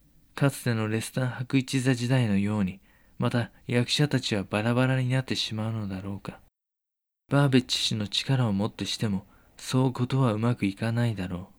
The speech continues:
う。なんせ、市中の劇場での芝居公演は、一座が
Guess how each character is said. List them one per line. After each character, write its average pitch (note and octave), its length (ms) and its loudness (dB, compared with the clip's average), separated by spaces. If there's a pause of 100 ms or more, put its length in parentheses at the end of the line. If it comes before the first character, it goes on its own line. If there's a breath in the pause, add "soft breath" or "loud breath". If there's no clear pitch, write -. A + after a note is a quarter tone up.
(1040 soft breath)
う。 B2+ 60 -4
な B2+ 100 4
ん A#2 80 2
せ、 - 200 -6 (120)
市 - 140 -4
中 D3 200 4
の A#2 120 2
劇 G#2+ 320 0
場 B2+ 160 6
で B2+ 100 2
の A2 100 0
芝 B2+ 360 0
居 B2 80 0
公 B2+ 280 2
演 G#2 140 0
は、 G2 140 -4 (400)
一 A#2+ 260 -2
座 C#3+ 140 4
が A2 100 -2